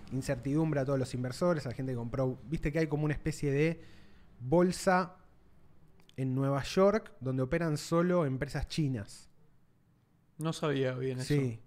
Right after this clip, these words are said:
Speaker 1: y creo que
Speaker 2: Sé que está la de Hong Kong, que es medio in-,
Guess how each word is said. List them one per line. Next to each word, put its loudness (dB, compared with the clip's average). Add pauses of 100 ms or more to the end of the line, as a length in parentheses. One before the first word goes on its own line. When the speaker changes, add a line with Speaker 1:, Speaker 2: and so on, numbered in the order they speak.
(140)
Speaker 1:
y -2
creo 4
que 0
Speaker 2:
Sé 0
que 2
está 2
la 6
de 4
Hong -2
Kong, 2
que -4
es -4
medio -2
in-, -6